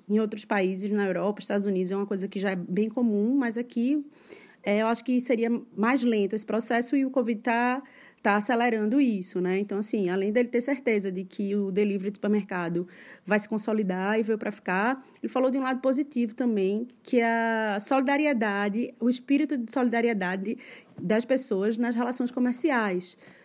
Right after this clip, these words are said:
né? Essa coisa que você falou do grande, Léo, do grande de,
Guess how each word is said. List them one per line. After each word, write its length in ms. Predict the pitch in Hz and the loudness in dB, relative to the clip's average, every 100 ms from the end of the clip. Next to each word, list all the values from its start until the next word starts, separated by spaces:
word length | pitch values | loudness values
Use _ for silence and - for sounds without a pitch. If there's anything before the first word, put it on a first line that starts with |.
| _ | _
né? 220 | 196 208 | 2 4
Essa 180 | 226 254 | 2 0
coisa 280 | 262 247 226 | 0 2 2
que 520 | - 240 226 214 202 | 0 0 0 0 0
você 220 | 185 226 240 | 0 0 0
falou 340 | 233 220 202 | 2 2 2
do 120 | 185 | 0
grande, 500 | 196 202 208 233 233 | 0 2 4 4 4
Léo, 260 | 202 165 156 _ - | 2 -2 -10 _ -2
do 120 | 202 | 2
grande 380 | 202 196 208 202 | 2 2 0 -2
de, 360 | 180 196 185 | -2 0 0